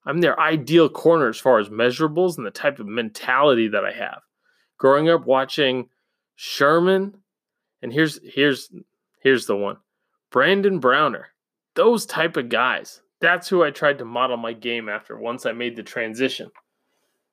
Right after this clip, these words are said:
So it felt like it was a perfect fit for me." Dunbar is obviously talking about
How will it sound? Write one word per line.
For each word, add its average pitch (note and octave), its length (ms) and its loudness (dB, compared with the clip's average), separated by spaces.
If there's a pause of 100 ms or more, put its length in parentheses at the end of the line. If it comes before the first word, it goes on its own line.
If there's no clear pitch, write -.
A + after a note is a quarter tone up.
(240)
So A#2 120 -4
it - 140 -12
felt E3 180 4
like B2 160 0
it B2 40 0
was A2 120 -2
a G2+ 60 -4
perfect E3+ 480 0
fit - 240 0
for B2 100 -12
me." G2 220 -12 (3750)
Dunbar C#4+ 300 6
is F3 80 4
obviously D#3 420 2
talking C3 280 -2
about A#2 300 0